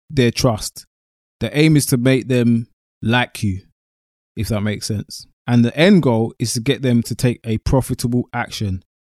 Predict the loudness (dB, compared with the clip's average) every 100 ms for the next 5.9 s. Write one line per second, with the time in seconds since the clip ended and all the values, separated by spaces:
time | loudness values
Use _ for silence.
0 | _ _ _ -2 2 2 2 0 4 6
1 | 6 4 0 -4 -8 _ _ _ -2 4
2 | 6 4 2 0 -2 0 0 -2 -2 -4
3 | -6 -10 -8 -6 -6 -10 _ _ _ _
4 | 0 0 2 0 0 0 0 0 0 -2
5 | -4 0 2 2 0 0 0 0